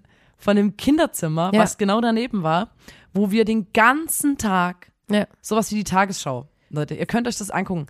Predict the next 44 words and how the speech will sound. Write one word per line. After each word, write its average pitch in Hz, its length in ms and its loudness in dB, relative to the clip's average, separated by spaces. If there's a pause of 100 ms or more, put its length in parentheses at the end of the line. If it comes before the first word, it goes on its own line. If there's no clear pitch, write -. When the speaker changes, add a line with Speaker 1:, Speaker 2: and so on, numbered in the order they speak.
(100)
Speaker 2:
Vor - 100 2
allem 240 60 4
Speaker 1:
Das 247 80 8
Speaker 2:
hatten 359 180 2
die 311 100 4
komplett 247 360 2
Speaker 1:
den 349 60 4
Speaker 2:
ihre 320 140 2
Speaker 1:
gan- 247 200 6
Speaker 2:
Ruhe, 415 100 4
denk 262 220 2
ich - 100 -6
mir 220 140 4
so. 180 220 0 (420)
Wir 190 160 2
waren 254 160 8
ja 294 80 4
wirklich 294 220 0
so 254 200 4
früh 233 240 -2
aufgestanden, 247 720 2 (520)
ähm, 196 360 4
ähm, 92 400 4
Futter, 269 540 4
Futter 262 420 2
zu 254 220 2
sich 226 220 -2
genommen 226 340 4
und 202 160 2
dann 208 140 6
so, 180 320 2
„Ciao, 254 340 6
Alter. 180 420 6 (220)
Speaker 1:
Wir 180 80 0
müssen, 208 320 2
Speaker 2:
Ich 190 100 2
Speaker 1:
ja. 185 80 4
Speaker 2:
bin 262 100 8
in 254 60 6
meinem 226 180 4
Kinderzimmer. 226 580 4
Speaker 1:
Wir 208 100 4
Speaker 2:
Get 285 200 4 (180)
out! - 400 -4